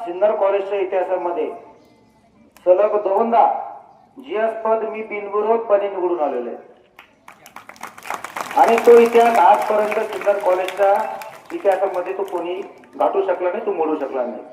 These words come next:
आमचे समोर एक मित्र बसलेले, तुमचे ते, अ, कॉलेजचे जिओग्राफीचे टीचर आहेत घोगे सर, त्यांनी त्याचा अनुभव, अनुभव घेतलेला आहे. तुमचे गुंजाळ सर आहेत,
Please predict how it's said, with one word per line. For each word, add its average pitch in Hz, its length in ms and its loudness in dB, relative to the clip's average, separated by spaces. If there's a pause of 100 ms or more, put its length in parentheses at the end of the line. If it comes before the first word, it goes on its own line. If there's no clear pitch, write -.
(540)
आमचे 170 500 0
समोर 170 360 0
एक 170 80 -4
मित्र 175 400 -4
बसलेले, 175 380 -4
तुमचे 175 340 -10
ते, 170 420 -6 (560)
अ, - 60 -8 (500)
कॉलेजचे 165 760 -2 (1160)
जिओग्राफीचे 175 500 0
टीचर 165 320 -4
आहेत 151 120 0 (1700)
घोगे 165 280 2
सर, 170 280 2 (840)
त्यांनी 160 260 2
त्याचा 185 240 4
अनुभव, 160 300 4
अनुभव 147 320 -4
घेतलेला 117 300 -6
आहे. - 160 -12 (680)
तुमचे 156 280 -2
गुंजाळ 185 420 2
सर 185 220 2
आहेत, 139 180 -2